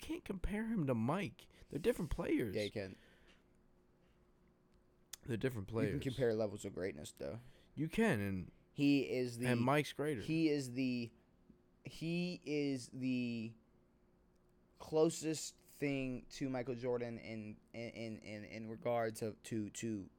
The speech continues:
Speaker 2: greatness, greatness and being a legend and just legendary, just fucking, like,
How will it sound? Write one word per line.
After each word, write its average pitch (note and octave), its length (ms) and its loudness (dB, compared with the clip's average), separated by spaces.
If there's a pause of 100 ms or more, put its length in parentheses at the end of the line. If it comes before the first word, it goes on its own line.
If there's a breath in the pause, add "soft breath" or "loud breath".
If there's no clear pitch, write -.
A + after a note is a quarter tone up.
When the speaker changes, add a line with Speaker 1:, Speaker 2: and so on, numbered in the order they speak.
(260)
Speaker 2:
greatness, A2+ 760 -2
greatness A2 640 0 (100)
and G#2 120 -8
being G#2+ 220 -2
a G2 60 -6
legend G#2 440 -2
and G2+ 180 -6
just G#2 220 -4
legendary, G#2+ 640 2
just G#2 260 -12
fucking, G#2 380 -4
like, G2 140 -4